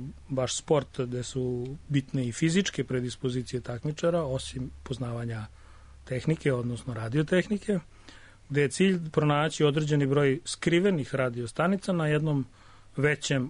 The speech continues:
otvorenom prostoru, znači to se dešava u prirodi, obično su to brdsko-planinski tereni, šumoviti i tako dalje,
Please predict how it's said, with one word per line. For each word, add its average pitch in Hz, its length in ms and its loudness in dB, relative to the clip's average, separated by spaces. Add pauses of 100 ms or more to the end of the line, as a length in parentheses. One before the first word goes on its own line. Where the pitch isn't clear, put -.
otvorenom 135 540 2
prostoru, 143 380 2
znači 139 240 -2
to 143 100 2
se 139 100 -2
dešava 127 300 -2
u 117 40 -4
prirodi, 147 420 2
obično 135 320 -2
su 135 140 -8
to 131 260 -2 (680)
brdsko-planinski 143 720 0
tereni, 131 420 0
šumoviti 135 560 0
i 120 40 -4
tako 131 280 -2
dalje, 233 320 2